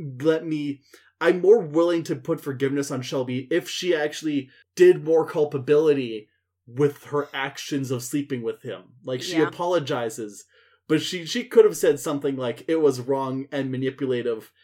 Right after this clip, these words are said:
Speaker 1: and I shouldn't have put you in the position." I think her apology, the, the lesson is correct, the apology is half-assed. Does that make sense?
Speaker 2: Yeah, I think so.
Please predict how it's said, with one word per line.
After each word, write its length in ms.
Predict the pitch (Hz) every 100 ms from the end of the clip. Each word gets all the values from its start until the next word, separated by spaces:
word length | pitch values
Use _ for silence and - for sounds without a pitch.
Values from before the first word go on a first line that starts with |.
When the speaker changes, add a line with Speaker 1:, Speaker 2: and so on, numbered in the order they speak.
| _ _
Speaker 1:
and 140 | 147 139
I 80 |
shouldn't 320 | 127 - 165 143
have 140 | 127
put 180 | 156 143
you 180 | 147 143
in 120 | 135
the 100 | 123
position." 640 | - 113 131 127 110 101
I 120 | 147 135
think 400 | 165 147 - - _ _
her 180 | 175 147
apology, 1000 | 123 - 202 202 180 123 120 104 104 _ _
the, 120 | 170
the 200 | 185 151
lesson 460 | 170 190 233 - 196
is 160 | 170 -
correct, 360 | 170 151 -
the 100 | 139
apology 560 | 147 - 165 160 131 139
is 100 | 123
half-assed. 720 | 113 87 90 - - - -
Does 100 | 123
that 160 | 180 220
make 160 | 214
sense? 480 | 220 214 214 - - -
Speaker 2:
Yeah, 220 | 415 226
I 80 | 190
think 240 | 180 165
so. 300 | - - 175